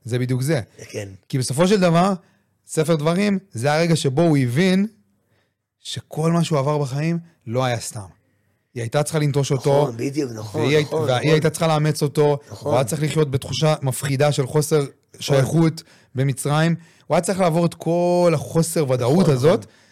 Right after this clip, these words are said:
Speaker 2: נכון.
Speaker 1: רק בשביל שהוא יוכל לעמוד מול כל העם, שזה איזה מיליון איש שהיו, שש מאות אלף איש, אני לא יודע כמה הם היו.
Speaker 2: כן.
Speaker 1: תחשוב בן אדם, אני מדמיין את משה,
Speaker 2: <laughs>
Speaker 1: באמת, אני מדמיין אותו, עומד על ההר,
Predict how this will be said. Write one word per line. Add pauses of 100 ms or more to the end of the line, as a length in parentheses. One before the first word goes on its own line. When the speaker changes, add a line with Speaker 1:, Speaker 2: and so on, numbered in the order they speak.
(140)
Speaker 2:
נכון.
Speaker 1:
רק
בשביל
שהוא
יוכל
לעמוד
מול (220)
כל
העם, (320)
שזה
איזה
מיליון
איש
שהיו,
שש
מאות
אלף
איש,
אני
לא
יודע
כמה
הם
היו.
Speaker 2:
כן. (100)
Speaker 1:
תחשוב
בן
אדם, (180)
אני
מדמיין
את
משה, (300)
Speaker 2:
<laughs>
Speaker 1:
באמת,
אני
מדמיין
אותו,
עומד
על
ההר,